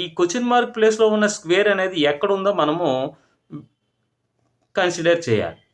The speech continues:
ఈ విధంగా ఒక లైన్ గీసుకోవచ్చు, ఇక్కడ ఒక లైన్ గీసుకోవచ్చు. ఈ విధమైన లైన్ ఎక్కడుంది అన్న చూసినట్టయితే మనకి ఆప్షన్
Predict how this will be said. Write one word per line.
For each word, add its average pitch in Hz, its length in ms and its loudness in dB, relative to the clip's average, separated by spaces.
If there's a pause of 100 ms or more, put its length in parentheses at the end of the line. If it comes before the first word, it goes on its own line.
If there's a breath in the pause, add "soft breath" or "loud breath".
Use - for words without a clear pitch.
ఈ 156 120 0
విధంగా 170 380 2 (580)
ఒక 120 200 -6
లైన్ 139 240 0
గీసుకోవచ్చు, 120 540 -4 (340)
ఇక్కడ 143 240 -6
ఒక 131 180 -6
లైన్ 110 260 -2
గీసుకోవచ్చు. 90 560 -14 (2000)
ఈ 180 100 -2 (120)
విధమైన 220 360 4 (120)
లైన్ 180 220 2
ఎక్కడుంది 127 560 0 (840)
అన్న 170 140 -2 (120)
చూసినట్టయితే 165 640 -2 (160)
మనకి 127 320 -4 (300)
ఆప్షన్ 156 300 -4